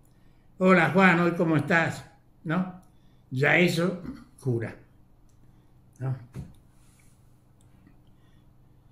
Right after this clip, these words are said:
El Abenson, cirujano. Cirujano, yo cursé cirugía con él.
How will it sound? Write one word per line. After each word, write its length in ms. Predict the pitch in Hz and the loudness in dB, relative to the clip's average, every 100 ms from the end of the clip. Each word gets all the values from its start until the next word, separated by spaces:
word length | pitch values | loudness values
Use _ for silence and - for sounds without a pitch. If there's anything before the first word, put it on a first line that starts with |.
| _ _ _ _ _ _ _ _ - _ - - - | _ _ _ _ _ _ _ _ -20 _ -20 -20 -8
El 140 | 110 | 0
Abenson, 680 | 156 135 107 98 - - - | 0 0 -4 -8 -14 -20 -20
cirujano. 600 | - 107 - 131 101 - - - _ - _ _ - _ _ _ _ _ | -12 -12 -8 -8 -8 -12 -18 -20 _ -20 _ _ -20 _ _ _ _ _
Cirujano, 500 | - 156 151 123 131 | -6 -2 0 0 0
yo 180 | 160 160 | 0 -2
cursé 300 | 143 147 143 | -2 0 -2
cirugía 480 | 143 123 120 120 104 | -2 -2 -2 -4 -6
con 140 | 107 | -12
él. 100 | - | -14